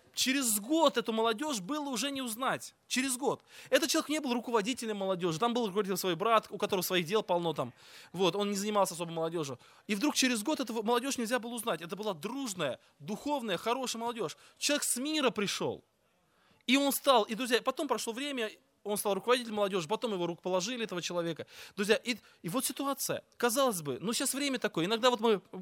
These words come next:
разговариваем с братьями про молодёжь, да? Я уже сказал, что у нас других-то разговоров и нет. Вот. И кто-то говорит: «Да щас время такое, так время такое.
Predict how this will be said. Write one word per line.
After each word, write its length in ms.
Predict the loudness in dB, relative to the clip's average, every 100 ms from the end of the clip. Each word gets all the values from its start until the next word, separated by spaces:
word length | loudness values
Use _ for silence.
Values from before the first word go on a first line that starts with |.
| -4
разговариваем 480 | -2 2 2 2
с 40 | 2
братьями 300 | 0 0 -2
про 120 | -4
молодёжь, 340 | -4 -4 -4
да? 180 | -4 -6 -8 -20 _
Я 100 | -2
уже 80 | -2
сказал, 320 | 0 2 2
что 100 | 2
у 20 |
нас 60 | -2
других-то 360 | 0 0 0
разговоров 380 | -2 4 4 4
и 40 | -2
нет. 160 | -4 -6 -12 -12 -10
Вот. 260 | -2 -2 -2 _ -20 -20 _ _
И 380 | 0 2 2 -2 _ _ _ _ _ -8
кто-то 220 | -2 0
говорит: 280 | 6 6 6
«Да 80 | 4
щас 220 | 4 4
время 260 | 2 2
такое, 460 | 0 -2 0 -2 -2 2
так 160 | 2 4
время 280 | 4 4
такое. 420 | 0 -6 -6 -8